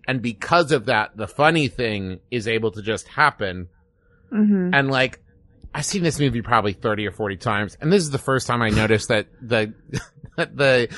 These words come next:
Speaker 1: stagehand is taking a blowtorch to the pod at the
Speaker 2: Mm-hmm.
Speaker 1: end. Like, it, there is fire on the pod where he's trying to open it up. And it's, like, legit fire on it. And that's so funny to me.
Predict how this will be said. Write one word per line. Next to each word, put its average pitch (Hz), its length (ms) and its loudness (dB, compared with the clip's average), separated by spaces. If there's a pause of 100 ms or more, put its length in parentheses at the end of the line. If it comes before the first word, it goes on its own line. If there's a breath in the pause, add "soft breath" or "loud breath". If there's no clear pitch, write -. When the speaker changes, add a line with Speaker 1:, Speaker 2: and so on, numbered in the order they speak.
(140)
Speaker 1:
stagehand 170 540 0
is 139 140 0
taking 156 320 0
a 135 60 0
blowtorch 143 760 -2
to 175 120 -6
the 156 120 -2
pod 156 640 -2
at 165 160 2
the 269 60 -2
Speaker 2:
Mm-hmm. 160 580 6 (100)
Speaker 1:
end. 254 200 4
Like, 165 160 2 (440)
it, 165 220 2 (180)
there 214 200 0
is 160 120 -2
fire 151 500 2 (280)
on 175 320 2
the 156 100 0
pod 139 460 2
where 123 120 -4
he's 139 180 -6
trying 151 300 4
to - 160 -4
open 139 260 2
it 131 120 -2
up. 113 220 0
And 127 120 -4
it's, 123 200 -6
like, 151 180 -2
legit 160 580 0
fire 147 580 4
on 147 220 2
it. 95 200 -10 (320 soft breath)
And 127 140 -6
that's 139 260 -2
so 160 480 4
funny 143 460 0
to 127 200 -4
me. 95 360 -8